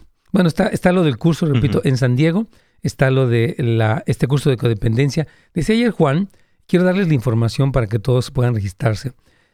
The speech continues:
Speaker 1: Juan Jiménez estuvo ahí con nosotros y me dice que ya estuvieron mandándole correos electrónicos y todo. Gracias a Dios. Este curso que se va a dar tanto presencial como en línea, eh,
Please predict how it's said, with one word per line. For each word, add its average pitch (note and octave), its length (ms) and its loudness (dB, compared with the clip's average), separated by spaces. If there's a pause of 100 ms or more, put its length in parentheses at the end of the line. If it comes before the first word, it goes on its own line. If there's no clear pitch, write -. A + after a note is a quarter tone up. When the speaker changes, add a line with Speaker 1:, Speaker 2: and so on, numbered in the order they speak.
(120)
Speaker 1:
Juan E3 220 0
Jiménez D#3+ 320 2
estuvo C#3 160 0
ahí C#3+ 80 0
con C3+ 140 -2
nosotros A#2+ 260 -2
y - 20 0
me B2+ 100 2
dice C3+ 140 -2
que C3 100 -2
ya B2+ 60 2
estuvieron A#2+ 540 0 (280)
mandándole A#2 680 0
correos A#2 340 -2
electrónicos D3 800 -2
y A#2 80 -2
todo. C#3+ 400 0 (500)
Gracias A#2+ 340 -2
a A#2+ 60 0
Dios. A#2+ 260 0
Este - 300 -2
curso E3+ 520 -2
que - 120 0
se - 140 -4
va A#2 140 0
a A#2+ 40 2
dar C3+ 280 -2 (380)
tanto A#2+ 280 0
presencial A#2 500 -4
como C#3 220 0
en A#2+ 100 0
línea, B2 400 0 (520)
eh, A#2+ 260 0